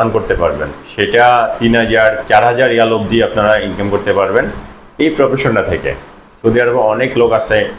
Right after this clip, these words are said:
এটা থেকে মাসে এক লাখ, দেড় লাখ টাকাও কিন্তু আর্ন করে। আপনি যত পরিশ্রম করবেন, তত আর্ন করতে পারবেন,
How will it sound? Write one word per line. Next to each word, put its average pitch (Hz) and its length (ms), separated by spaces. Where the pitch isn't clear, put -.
এটা 110 220
থেকে 113 220
মাসে 98 300
এক 101 140
লাখ, 104 180
দেড় 104 200
লাখ 104 160
টাকাও 104 320
কিন্তু 113 260
আর্ন 117 180
করে। 80 160
আপনি 117 160
যত 120 120
পরিশ্রম 139 320
করবেন, 151 240
তত 117 180
আর্ন 110 160
করতে 95 260
পারবেন, 76 280